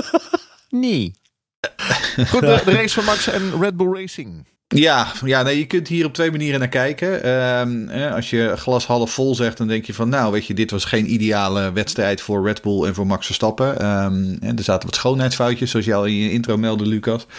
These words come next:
Speaker 3: En uiteindelijk is hij toch gewoon keurig tweede geworden. Ehm,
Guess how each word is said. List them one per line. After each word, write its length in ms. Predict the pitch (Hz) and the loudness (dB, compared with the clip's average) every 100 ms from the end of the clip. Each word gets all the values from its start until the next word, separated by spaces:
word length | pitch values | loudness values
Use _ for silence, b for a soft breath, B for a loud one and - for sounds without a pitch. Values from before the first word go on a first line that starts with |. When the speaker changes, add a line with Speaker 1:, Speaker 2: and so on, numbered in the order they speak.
| B B B - | B B B -2
Speaker 3:
En 160 | 117 | 0
uiteindelijk 460 | 110 110 110 104 90 | 0 0 0 -2 0
is 100 | 104 | -2
hij 100 | 98 | 0
toch 140 | 110 | 0
gewoon 180 | - 98 | 0 0
keurig 260 | 127 107 95 | 0 0 0
tweede 300 | 135 131 120 | 0 0 0
geworden. 380 | 120 123 131 131 B B B B B | 0 0 -4 -8 B B B B B
Ehm, 800 | - 101 101 101 101 104 107 | -2 0 2 0 0 0 -2